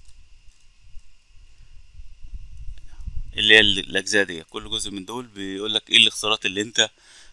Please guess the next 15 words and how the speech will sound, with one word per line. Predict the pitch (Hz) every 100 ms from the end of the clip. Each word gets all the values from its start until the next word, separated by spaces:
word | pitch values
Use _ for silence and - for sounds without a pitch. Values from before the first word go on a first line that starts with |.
| -
هتستخدمها | - 92 - - 90 92 104 101
في | - 104 -
المشروع. | 95 87 - 73 - - - - - - - - - - - - - - - - - - - - - - - - - - - - - - - - - - -
الميتا | 110 120 -
داتا | 113 117 - 120 117 -
الوصف | 92 95 101 107 107 - -
بتاع | - 82
الحاجة، | - - 120 - _ - - - _ _ - - _ _ - - - - - -
الاكسشينج، | 101 104 - 117 101
ال-، | 98 95 95 95 90
تبادل | 98 107
المعلومات، | 101 92 90 101 - - - - - - - _ - - - 101
امتى | 104 -
وفين | 95 87 - 98 98
وازاي. | 90 82 92 92 101